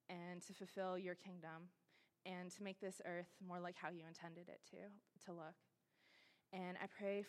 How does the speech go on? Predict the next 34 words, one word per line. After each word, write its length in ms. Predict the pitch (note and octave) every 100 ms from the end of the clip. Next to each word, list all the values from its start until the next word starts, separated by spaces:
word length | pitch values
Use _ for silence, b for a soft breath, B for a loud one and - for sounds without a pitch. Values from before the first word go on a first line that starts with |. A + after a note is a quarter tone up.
| -
for 240 | G3+ F#3+
the 100 | F#3+
people 260 | G3 A#3 A#3+
in 100 | G#3
here 400 | F#3 F#3 F#3+ G3+ B B B -
who 280 | G3+ G3+ F#3+
are 100 | F#3+ - -
where 180 | G3+ G3
I 120 | G3
was 220 | F#3 F#3
a 40 |
few 200 | F3 F#3
years 260 | F3 E3+ E3
ago 360 | E3 D#3+ E3 E3 -
and 380 | E3 E3 E3+ F3+
have 160 | F#3
just 200 | F3+ F#3+
lost 280 | G#3 G#3+ -
the 60 | G3+
fire 320 | E3+ E3+ D#3+
for 100 | F3+
what 120 | E3
you 80 | E3
have 120 | E3
called 220 | - E3+
them 140 | D#3+ D#3+ -
to 60 |
do. 160 | D#3+ E3 F3 - b b b b b b
God, 200 | - G3 -
I 60 |
pray 280 | F#3 G3+ G3 G3+
that 280 | F#3 F#3+ -
you 220 | F3+ G3
would 360 | G3 F#3 F3+ F#3